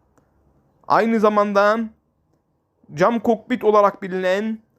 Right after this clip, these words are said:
tamamen dijital elektronik gösterge sistemlerine sahiptir. Bu dijital elektronik göstergelerinin temel amacı kokpitteki aşırı miktarda gösterge saati kalabalığını azaltarak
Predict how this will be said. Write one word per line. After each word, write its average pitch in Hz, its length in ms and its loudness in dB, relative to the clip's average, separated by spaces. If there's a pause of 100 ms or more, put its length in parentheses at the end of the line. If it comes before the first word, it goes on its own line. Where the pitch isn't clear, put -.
(120)
tamamen 170 760 -2 (260)
dijital 180 440 -4
elektronik 202 520 0
gösterge 190 460 -2
sistemlerine 196 580 -2
sahiptir. 131 680 -4 (800)
Bu 196 200 2
dijital 208 480 -2 (560)
elektronik 196 540 2
göstergelerinin 175 840 -2
temel 185 300 -4
amacı 226 600 0 (540)
kokpitteki 208 800 -2 (640)
aşırı 214 400 2
miktarda 180 600 -2 (600)
gösterge 202 540 2
saati 202 380 0
kalabalığını 208 440 -2
azaltarak 196 720 -2